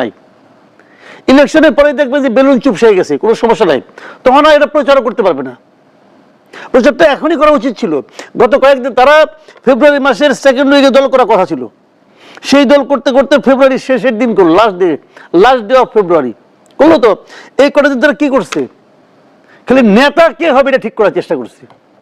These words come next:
খালি নেতাটা কে হবে, এবং সেইটাও করতে যেয়া কম্প্রোমাইজের উপর কম্প্রোমাইজ।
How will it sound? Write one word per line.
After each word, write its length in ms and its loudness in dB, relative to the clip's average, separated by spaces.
খালি 160 2
নেতাটা 560 0
কে 200 -2
হবে, 260 -2
এবং 180 0
সেইটাও 440 2
করতে 220 -2
যেয়া 300 2
কম্প্রোমাইজের 640 2
উপর 100 -2
কম্প্রোমাইজ। 420 0